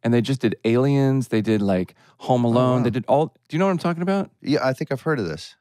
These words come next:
Speaker 2: but I,
Speaker 1: Yeah.
Speaker 2: I don't have the time to watch stuff like this. You have a lot of dispend-, uh, expendable time.
Speaker 1: <laughs> I,
Speaker 2: Just
Speaker 1: I really
Speaker 2: surfing
Speaker 1: enjoy
Speaker 2: around.
Speaker 1: that because I'm, I'm a big fan of these movies. And they get the cast. They got Sigourney Weaver to chat. And it's
Speaker 2: Wow.
Speaker 1: really cool about how they made those movies.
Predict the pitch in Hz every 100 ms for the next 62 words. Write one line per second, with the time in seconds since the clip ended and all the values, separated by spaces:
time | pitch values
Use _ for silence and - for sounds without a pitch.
0 | - 117 160 127 135 131 110 104 135 127
1 | 113 107 127 147 - - 101 - 90 95
2 | 82 - 117 117 117 117 110 110 - 113
3 | 110 - 113 110 - 113 - 113 104 107
4 | 131 113 78 - 160 - 190 143 147 139
5 | - - 175 208 - 135 160 160 165 147
6 | 123 117 165 139 110 101 107 120 104 -
7 | 120 113 - 113 101 127 - 139 110 139
8 | 120 120 123 110 - - 165 131 - 131
9 | 139 151 - 120 104 - - 98 117 123
10 | 92 110 143 151 139 - - 135 135 104
11 | - - - 143 - 170 190 - 180 170
12 | 95 95 104 117 113 113 107 107 117 -
13 | 78